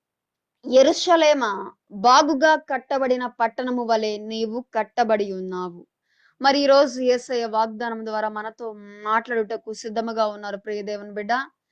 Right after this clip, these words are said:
మరి నీవు ఉదయకాల సమయంలో ప్రార్థన చేసావా? మరి నీవు ఆయన ఎదుట సిద్ధపడి ఉన్నావా? ఏ రీతిగా ఉన్నావు? ప్రతి ఒక్కరు కూడా వాగ్దానము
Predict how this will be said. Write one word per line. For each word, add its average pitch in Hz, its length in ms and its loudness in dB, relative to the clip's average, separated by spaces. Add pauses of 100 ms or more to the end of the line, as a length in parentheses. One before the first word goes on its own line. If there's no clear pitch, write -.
(260)
మరి 247 240 0
నీవు 247 200 -2
ఉదయకాల 240 480 2
సమయంలో 226 440 -8
ప్రార్థన 226 380 -2
చేసావా? 214 640 -4 (260)
మరి 226 300 0
నీవు 220 420 -4 (140)
ఆయన 226 140 0
ఎదుట 240 240 0
సిద్ధపడి 233 560 -2
ఉన్నావా? 214 460 -6 (720)
ఏ 240 120 6
రీతిగా 262 400 2
ఉన్నావు? 214 520 -6
ప్రతి 233 220 -4
ఒక్కరు 247 280 -6
కూడా 247 320 -2
వాగ్దానము 226 920 -2